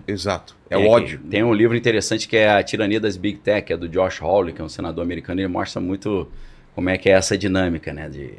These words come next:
Speaker 2: fomentar
Speaker 1: De atrito.
Speaker 2: atrito, né? Porque aí os caras tão brigando, mas a, as
Speaker 1: Tá rodando.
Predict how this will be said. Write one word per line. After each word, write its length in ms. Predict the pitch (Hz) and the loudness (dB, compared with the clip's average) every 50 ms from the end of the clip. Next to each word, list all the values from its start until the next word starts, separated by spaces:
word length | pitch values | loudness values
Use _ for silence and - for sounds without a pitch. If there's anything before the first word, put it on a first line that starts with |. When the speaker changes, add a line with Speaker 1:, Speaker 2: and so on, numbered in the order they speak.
| - | -20
Speaker 2:
fomentar 420 | - - - 73 80 82 78 76 76 | -20 -16 -14 -12 -10 -10 -10 -10 -4
Speaker 1:
De 100 | 85 98 | -2 -2
atrito. 580 | 92 87 82 82 104 110 107 - - - 78 - - | -2 0 0 0 0 0 0 -2 -6 -14 -20 -16 -12
Speaker 2:
atrito, 640 | 82 78 - - 78 95 104 107 95 - - - 82 | -12 -12 -12 -12 -10 -8 -6 -6 -6 -6 -8 -12 -12
né? 160 | 85 90 90 | -12 -12 -12
Porque 180 | - - - | -14 -12 -10
aí 260 | 71 73 80 87 101 113 | -8 -8 -6 -4 -4 -6
os 120 | 110 - | -6 -4
caras 200 | - 107 107 107 | -2 -2 -2 -2
tão 120 | - 113 | -2 -4
brigando, 400 | 113 113 113 98 90 95 101 107 | -2 -2 -2 0 0 -2 -2 -2
mas 180 | 117 120 117 113 | -4 -8 -8 -4
a, 320 | 131 139 131 117 95 82 - _ _ _ _ _ _ _ _ - | -2 0 0 0 0 -2 -8 _ _ _ _ _ _ _ _ -4
as 160 | 87 82 87 | -4 -2 2
Speaker 1:
Tá 60 | |
rodando. 20 | 98 | 4